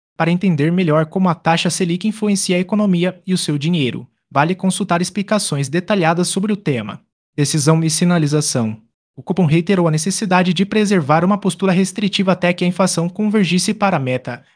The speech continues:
mas deixou claro que a redução da pressão inflacionária abre espaço para cortes.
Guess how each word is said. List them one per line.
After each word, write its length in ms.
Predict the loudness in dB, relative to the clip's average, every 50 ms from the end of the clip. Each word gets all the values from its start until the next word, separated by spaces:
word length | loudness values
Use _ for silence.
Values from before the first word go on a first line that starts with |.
| _ -2
mas 200 | 0 2 2 4
deixou 320 | 4 2 2 4 0 0
claro 320 | 0 0 2 2 2 2 0
que 120 | 0 0
a 40 | 0
redução 460 | 2 0 0 0 0 -4 -2 -2 0
da 100 | 0 0
pressão 400 | -2 0 -2 -2 -2 0 0 0
inflacionária 640 | 0 0 2 0 0 2 0 0 2 2 2 4 4
abre 220 | 4 4 2 2
espaço 420 | -2 -2 0 0 2 2 2 0 0
para 200 | -2 -2 -2 -2
cortes. 720 | -2 -2 -2 -2 -2 -2 -6 -12 -14 -12 -12 -12 -12 -12